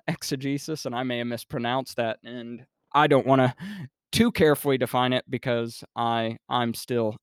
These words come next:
a novice in trying to figure these things out. And then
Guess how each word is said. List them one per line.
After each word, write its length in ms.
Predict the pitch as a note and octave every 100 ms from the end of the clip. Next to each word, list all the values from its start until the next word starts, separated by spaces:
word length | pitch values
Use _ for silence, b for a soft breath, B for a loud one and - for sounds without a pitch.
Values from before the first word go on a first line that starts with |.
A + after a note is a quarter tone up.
| -
a 80 | A#2+
novice 600 | A#2 B2 A#2+ G#2 - -
in 180 | - A2+
trying 280 | - A#2 A2
to 80 | G#2
figure 320 | A#2 A2+ A2
these 280 | G#2+ G#2+ -
things 340 | A2+ G#2+ A2
out. 340 | A#2+ A2+ A2+ - -
And 200 | C3 B2
then 360 | B2 A#2+ A2+